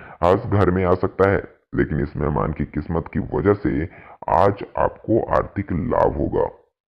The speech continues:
बच्चे आपके दिन को बहुत मुश्किल बना सकते हैं। प्यार दुलार के हथियार का इस्तेमाल कर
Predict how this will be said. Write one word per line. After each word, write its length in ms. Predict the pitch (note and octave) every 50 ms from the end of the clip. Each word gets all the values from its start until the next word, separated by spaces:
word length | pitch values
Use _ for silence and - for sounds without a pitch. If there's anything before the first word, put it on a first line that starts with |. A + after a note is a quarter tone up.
| _ _ -
बच्चे 400 | - C2 - - - - E2+ D#2+
आपके 240 | - - - - - D2+
दिन 180 | C#2+ E2 F#2
को 160 | F2 - C2+ C2+ D2+ D#2+ - - - - - - -
बहुत 260 | E2+ F#2 G#2 - - G#2+
मुश्किल 520 | F#2 D2+ C#2 C#2 F2+ - - - G#2 G2
बना 200 | F#2 F2+ F2+ F2+
सकते 300 | F#2 - F#2 - - G2
हैं। 160 | F#2+ F2+ E2 - - _ _ _ _ _ _ _ _ _ _ _ _ _ _ _ _ -
प्यार 260 | C2+ D2 D2+ D2+ D2+
दुलार 300 | - E2 D#2 D2 D2 -
के 120 | - - E2
हथियार 460 | D#2 D2+ - D2+ D2+ - - - F#2
का 180 | - D#2 - D2 D2 D#2+ - - - - _ - -
इस्तेमाल 540 | - - - F#2+ E2 D2+ D2+ F2 F2+ F#2 F2+ F2+ - _ -
कर 220 | G#2 F#2+ D2 -